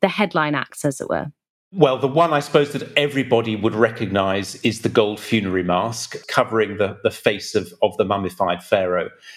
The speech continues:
Speaker 2: It's become the icon of ancient Egypt, and, and it is a thing of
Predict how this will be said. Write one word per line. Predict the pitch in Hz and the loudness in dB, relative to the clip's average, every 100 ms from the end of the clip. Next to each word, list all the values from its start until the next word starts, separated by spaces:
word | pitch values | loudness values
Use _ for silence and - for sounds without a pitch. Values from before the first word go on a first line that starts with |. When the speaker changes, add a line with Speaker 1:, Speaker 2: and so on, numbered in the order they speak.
| - - | -6 -2
Speaker 2:
It's | 135 | 0
become | - 143 120 110 101 - | 0 0 0 0 -4 -4
the | 101 135 | 0 2
icon | 104 107 - 104 95 | 2 -2 -2 0 2
of | 90 | 0
ancient | 95 - 104 | 0 -2 0
Egypt, | 120 113 113 92 - | 0 2 -2 -2 -2
and, | 98 110 | -2 0
and | 117 | 0
it | 107 110 | 0 -2
is | 101 | -4
a | 95 | -4
thing | - 107 | 0 0
of | 95 | -2